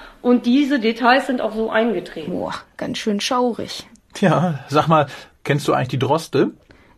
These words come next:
Speaker 2: Und die Droste? Die Annette von Droste-Hülshoff?
Speaker 3: Ja, just die.
Speaker 2: Ja,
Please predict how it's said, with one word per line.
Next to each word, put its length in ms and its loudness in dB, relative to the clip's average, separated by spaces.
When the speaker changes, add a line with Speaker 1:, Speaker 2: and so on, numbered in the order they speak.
Speaker 2:
Und 140 -10
die 80 -6
Droste? 440 -4
Die 180 -6
Annette 300 4
von 180 2
Droste-Hülshoff? 800 -2
Speaker 3:
Ja, 280 4
just 320 -2
die. 200 -2
Speaker 2:
Ja, 600 0